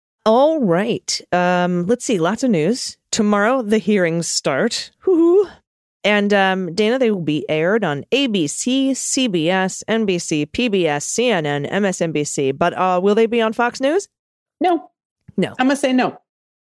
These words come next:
Speaker 1: No. They'll be on Fox Business, you know, channel, like, nine hundred sixty-two or something.
Speaker 2: Yeah.
Speaker 1: But they won't be on, 'cause, you know, Tucker,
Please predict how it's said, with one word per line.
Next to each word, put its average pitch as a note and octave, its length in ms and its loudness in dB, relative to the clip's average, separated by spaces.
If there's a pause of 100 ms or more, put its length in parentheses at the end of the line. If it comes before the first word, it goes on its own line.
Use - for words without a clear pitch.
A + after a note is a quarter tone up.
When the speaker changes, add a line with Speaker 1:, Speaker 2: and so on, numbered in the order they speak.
(220)
Speaker 1:
No. D3 300 -4 (300)
They'll A3 160 2
be B3+ 100 0
on A#3+ 120 0
Fox A#3 380 -2
Business, G3 840 -2 (300)
you F3 100 0
know, D3+ 200 -2
channel, D3+ 400 -2
like, C#3 200 -2
nine D3 180 0
hundred D3+ 260 -2
sixty-two E3 600 -2
or B2 80 -2
something. B2 440 -6
Speaker 2:
Yeah. - 240 -6 (240)
Speaker 1:
But F3+ 120 0
they E3+ 100 2
won't F3+ 260 0
be D3+ 140 0
on, C3 180 -2
'cause, - 240 -4
you B3+ 60 0
know, F3 160 0
Tucker, G3 680 0